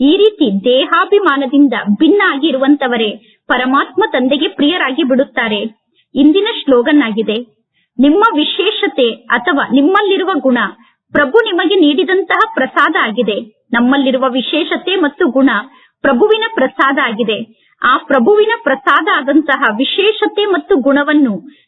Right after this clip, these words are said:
ನನ್ನದು ಎಂದು ಸ್ವೀಕಾರ ಮಾಡುವುದೇ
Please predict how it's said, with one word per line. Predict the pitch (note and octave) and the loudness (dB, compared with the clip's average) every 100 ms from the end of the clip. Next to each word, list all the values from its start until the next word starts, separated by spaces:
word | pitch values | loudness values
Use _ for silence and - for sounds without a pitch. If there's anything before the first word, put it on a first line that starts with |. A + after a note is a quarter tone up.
| - | -2
ನನ್ನದು | C4 D4 A4 A4 G#4+ A#4+ | 4 4 4 2 4 4
ಎಂದು | E4 F#4 C4+ | 2 0 -2
ಸ್ವೀಕಾರ | - - D#4+ F#4+ G4 G4+ G#4 | -4 -2 0 2 0 0 0
ಮಾಡುವುದೇ | D#4+ C4 C4+ C4 B3 | 0 0 -2 0 0